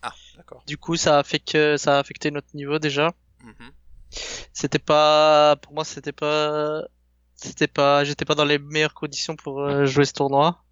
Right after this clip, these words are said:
Speaker 2: C'était vraiment très difficile pour moi de jouer et j'ai pas... Franchement, j'ai tr-, très mal joué lors de ce tournoi, j'ai très mal lead.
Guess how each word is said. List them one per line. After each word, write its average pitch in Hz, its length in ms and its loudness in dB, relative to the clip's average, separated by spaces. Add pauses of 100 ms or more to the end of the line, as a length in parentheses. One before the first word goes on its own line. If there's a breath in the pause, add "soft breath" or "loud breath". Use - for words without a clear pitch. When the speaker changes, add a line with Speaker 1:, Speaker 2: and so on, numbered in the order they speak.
(120)
Speaker 2:
C'était - 240 -2
vraiment 147 240 4
très 156 160 0
difficile 147 360 -4
pour 143 180 -10
moi 147 100 2
de 139 80 -6
jouer 147 800 4
et 143 40 -2
j'ai 139 140 -8
pas... 139 640 0
Franchement, 143 400 -8
j'ai 135 320 0
tr-, - 240 -12
très - 180 -2
mal 143 160 0
joué 143 180 0
lors 139 180 0
de 139 100 -8
ce - 80 -12
tournoi, 143 460 2
j'ai 143 100 -6
très - 260 -8
mal 139 180 -4
lead. 151 460 -6